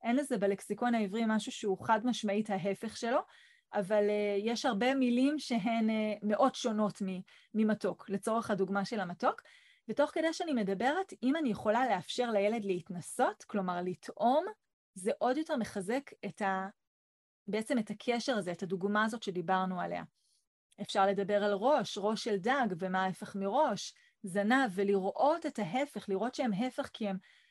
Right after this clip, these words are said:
בשני קצוות, כי הם הכי רחוקים אחד מהשני שאפשר,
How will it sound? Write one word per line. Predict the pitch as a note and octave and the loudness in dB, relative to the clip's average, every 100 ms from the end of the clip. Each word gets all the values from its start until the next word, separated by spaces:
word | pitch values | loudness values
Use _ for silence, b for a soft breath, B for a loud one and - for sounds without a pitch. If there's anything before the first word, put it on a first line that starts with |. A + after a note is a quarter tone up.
| b | b
בשני | G#3+ - A#3+ | -6 -2 -2
קצוות, | C#4+ - A3 F#3+ A3+ G#3+ | -2 -4 -4 -2 0 -2
כי | - G#3+ | -2 -2
הם | G3+ G3 | -2 -6
הכי | A3 - D#4 D#4 | -8 -6 -2 -2
רחוקים | D#4+ - A3 C4+ C4 | -2 -6 -6 -2 -2
אחד | A#3 A#3+ A#3+ | 0 0 2
מהשני | A#3 - G#3 A3 | -2 -2 0 0
שאפשר, | - G3 - - A3 | 0 -4 -4 -2 0